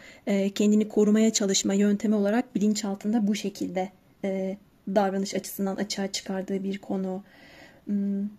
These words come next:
bunun farkında değil ama ne yazık ki bunu sürdürdüğü için veya bunun farkında olamadığı için de üzgün ve pişman gelmiş. Şimdi size şunları söylüyor.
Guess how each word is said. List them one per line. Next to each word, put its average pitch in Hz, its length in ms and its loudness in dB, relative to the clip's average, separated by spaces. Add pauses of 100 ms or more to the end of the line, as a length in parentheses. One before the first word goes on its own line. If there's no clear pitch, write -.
bunun 269 300 6
farkında 240 640 0
değil 247 260 4
ama 233 160 4
ne 233 140 4
yazık 208 400 0
ki 247 240 -2 (2750)
bunu 226 180 4
sürdürdüğü 226 560 2
için 196 380 0
veya 208 260 2
bunun 226 140 4
farkında 220 540 0
olamadığı 214 500 4
için 196 400 0
de 247 160 2 (800)
üzgün 220 380 4
ve 214 80 2
pişman 208 500 0
gelmiş. 196 340 -2
Şimdi 240 320 2
size 233 240 0
şunları 202 380 0
söylüyor. 190 580 -6